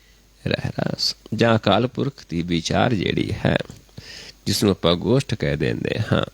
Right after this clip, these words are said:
ਪਰ ਨਾਮ ਦੀ, ਅਕਾਲ ਪੁਰਖ ਦੀ, ਸੱਚ ਦੀ, ਪਰਮੇਸ਼ਰ ਦੀ, ਉਸ ਉਸਤਤ, ਉਸ ਵਿਚਾਰ ਨੂੰ ਵੀ ਰਹਿ ਰਾਸ ਕਿਹਾ ਹੈ ਸਿੱਧ ਗੋਸ਼ਟ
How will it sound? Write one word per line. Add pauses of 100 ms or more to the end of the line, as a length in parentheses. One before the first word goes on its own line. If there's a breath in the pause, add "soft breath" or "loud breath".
(960 loud breath)
ਪਰ
ਨਾਮ
ਦੀ,
ਅਕਾਲ
ਪੁਰਖ
ਦੀ, (140)
ਸੱਚ
ਦੀ, (160)
ਪਰਮੇਸ਼ਰ
ਦੀ, (460)
ਉਸ
ਉਸਤਤ, (120)
ਉਸ (120)
ਵਿਚਾਰ
ਨੂੰ
ਵੀ (760 soft breath)
ਰਹਿ
ਰਾਸ
ਕਿਹਾ
ਹੈ (440)
ਸਿੱਧ
ਗੋਸ਼ਟ